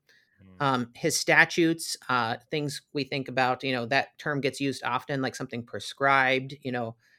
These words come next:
Speaker 2: as well, or even sometimes ordinances. Rules can also even be translated maybe even as judgments here,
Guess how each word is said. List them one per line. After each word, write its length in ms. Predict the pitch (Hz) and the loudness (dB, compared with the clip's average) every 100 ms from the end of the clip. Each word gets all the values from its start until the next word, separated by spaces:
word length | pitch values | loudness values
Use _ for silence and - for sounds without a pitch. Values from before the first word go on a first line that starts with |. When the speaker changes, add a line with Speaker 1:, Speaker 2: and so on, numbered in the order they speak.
| _ | _
Speaker 2:
as 140 | - 120 | -12 -4
well, 360 | 131 135 131 | 2 4 4
or 120 | - 131 | 4 2
even 200 | 139 120 | 0 -4
sometimes 300 | 131 117 - | -6 -8 -4
ordinances. 840 | 135 135 143 135 - 135 131 135 - | 0 0 0 -2 0 2 2 0 0
Rules 400 | 160 233 269 - | 6 6 4 0
can 180 | 175 | 0
also 300 | 147 165 - | 2 4 2
even 200 | 139 139 | 2 0
be 100 | 131 | -2
translated 400 | 117 139 131 135 | -2 -4 0 0
maybe 300 | 131 131 135 - | -2 -4 -6 -6
even 140 | 139 | -6
as 160 | 117 110 | -6 -8
judgments 580 | - 113 117 170 202 - | -8 -6 -6 -4 -4 -4
here, 340 | - 180 214 | -4 -2 -2